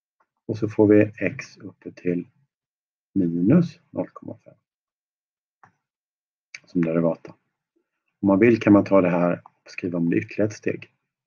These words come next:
För då är det ju x upp till minus noll komma fem, det är samma som ett genom x upp till noll komma fem.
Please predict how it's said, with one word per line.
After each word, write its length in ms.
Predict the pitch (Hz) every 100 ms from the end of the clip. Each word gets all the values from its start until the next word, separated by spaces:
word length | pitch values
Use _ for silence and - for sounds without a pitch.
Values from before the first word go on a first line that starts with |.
| _ _ _ _ _ _ -
För 80 | -
då 200 | 92 95
är 140 | 90
det 80 | 90
ju 220 | 90 92 - _ _ _ -
x 220 | 107 -
upp 160 | 98 -
till 120 | 101
minus 480 | 104 90 101 131 -
noll 160 | 113
komma 280 | 101 104 95
fem, 260 | - 113 143
det 80 | -
är 40 |
samma 340 | - 95 87
som 160 | 87 - -
ett 460 | 131 - _ _ _ _ _ -
genom 320 | 101 95 95 87
x 260 | 90 - - _ _
upp 320 | 92 - 101
till 240 | 95 90 -
noll 320 | 90 85 85
komma 280 | - 87 85
fem. 320 | 107 180